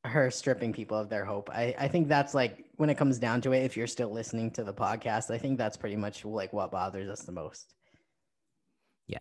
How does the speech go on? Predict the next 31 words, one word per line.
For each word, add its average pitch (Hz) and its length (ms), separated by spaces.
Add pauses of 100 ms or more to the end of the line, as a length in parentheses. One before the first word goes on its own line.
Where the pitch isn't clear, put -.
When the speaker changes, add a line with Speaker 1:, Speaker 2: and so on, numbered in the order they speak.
Speaker 1:
'Cause, 151 120
like, 143 180
we 156 200
try 156 220
Speaker 2:
Yeah. 147 40
Speaker 1:
to 131 460
inspire 135 540
as 135 200
many 127 220
people 123 240
as 117 180
we 120 120
can 113 520 (360)
as 127 220
coaches 120 440
and, 123 240
like, 120 160
just - 260
as, 110 360
I 110 160
guess, 113 400
influencers 113 760
in 117 240
quotation 117 540
marks. - 480 (420)
So. 107 400 (1400)
Speaker 2:
Yeah. 69 640
And 113 180
I 113 80
think 107 340
that 95 260